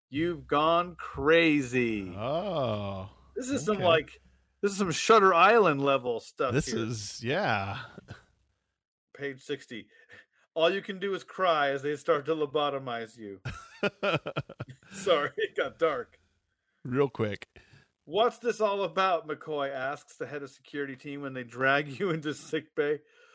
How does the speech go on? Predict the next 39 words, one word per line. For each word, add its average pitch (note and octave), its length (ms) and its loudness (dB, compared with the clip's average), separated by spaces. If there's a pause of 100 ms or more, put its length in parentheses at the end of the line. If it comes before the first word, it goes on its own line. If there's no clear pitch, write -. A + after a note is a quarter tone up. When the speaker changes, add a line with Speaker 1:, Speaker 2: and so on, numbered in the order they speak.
(260)
Speaker 1:
"Looks G#3+ 200 -2
like G3 120 2
this E3 200 -4
young E3+ 220 4
ensign D#3 300 -8
couldn't E3 260 -6
stand E3 340 -2
the C#3+ 60 -8
strain." E3 540 0 (280)
<laughs> - 300 -20
Mental B3+ 440 2
illness G3+ 400 4
is D3 100 -8
not E3+ 220 0
Speaker 2:
Wow. - 40 -10 (140)
Speaker 1:
tolerated C#3 540 -2 (120)
on - 100 -10
the D#3 140 -8 (160)
Speaker 2:
<laughs> - 140 -18
Wow, B2+ 420 0
yeah, C3+ 280 2
you, B2+ 180 -2
you C#3+ 220 -4
Speaker 1:
"You F3+ 60 -4
better G#3 200 4
Speaker 2:
don't G3 120 0
Speaker 1:
kill G#3+ 240 4
him F3+ 100 -4
then." F3+ 260 2 (140)
<laughs> - 160 -16
Speaker 2:
Yeah, C3+ 160 0
Speaker 1:
"You A2+ 60 0
Speaker 2:
get B2 180 0
Speaker 1:
better - 140 8
Speaker 2:
rid E3 40 2
of C3 80 2
him. A#2+ 200 2
Speaker 1:
shoot - 100 -2
him." - 60 -14